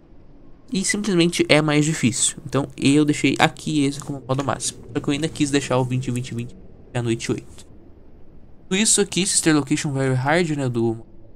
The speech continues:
Freddy, que é o dez barra vinte, das Custom Nights, né, não tem porque eu separar.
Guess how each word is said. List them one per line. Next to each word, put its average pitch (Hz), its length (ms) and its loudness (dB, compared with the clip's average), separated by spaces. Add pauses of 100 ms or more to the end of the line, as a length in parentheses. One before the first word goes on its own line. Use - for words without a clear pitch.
(100)
Freddy, 170 280 0
que - 120 -6
é - 20 0
o 117 40 -2
dez 117 200 0
barra 117 200 -2
vinte, 151 260 -6 (260)
das 120 160 0
Custom 120 300 0
Nights, 196 300 -2
né, 127 120 -2
não 117 60 -4
tem 117 160 -6
porque - 160 -16
eu - 60 -18
separar. 120 520 0